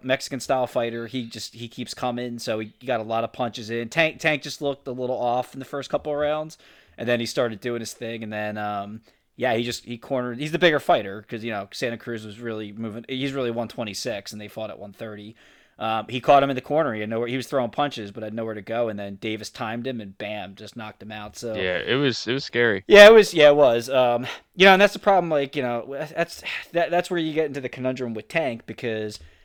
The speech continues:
Speaker 1: he's such a good fighter, but, like, you know, he, they pick their, they pick their opponents. Like, even after the fight, Floyd's like,
Speaker 2: Yeah, Floyd Mayweather. They
Speaker 1: Floyd's
Speaker 2: just,
Speaker 1: like, "Uh, well,
Speaker 2: they
Speaker 1: you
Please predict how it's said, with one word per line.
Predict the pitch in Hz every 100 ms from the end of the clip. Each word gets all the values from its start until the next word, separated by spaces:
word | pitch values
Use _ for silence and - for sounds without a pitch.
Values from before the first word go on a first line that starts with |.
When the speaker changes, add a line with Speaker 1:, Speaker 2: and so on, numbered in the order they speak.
| _ -
Speaker 1:
he's | 151
such | - 175
a | 165
good | 151 131
fighter, | 175 214 156
but, | 143 -
like, | 170 _ _ -
you | 175
know, | 147 147 -
he, | 139 175
they | 165 170
pick | - 190 -
their, | 151
they | 139
pick | 147 165 -
their | 139
opponents. | - 170 117 107 120
Like, | 131
even | 131 131 127
after | 131 143
the | 120
fight, | - 131 110
Floyd's | - 127 127
like, | 170
Speaker 2:
Yeah, | 175 160
Floyd | - 170 147
Mayweather. | 127 120 120 117 113
They | 123
Speaker 1:
Floyd's | 175 165
Speaker 2:
just, | 156
Speaker 1:
like, | 156 151
"Uh, | 160 165 170 165 160
well, | 151 151 151 151
Speaker 2:
they | 151
Speaker 1:
you | 147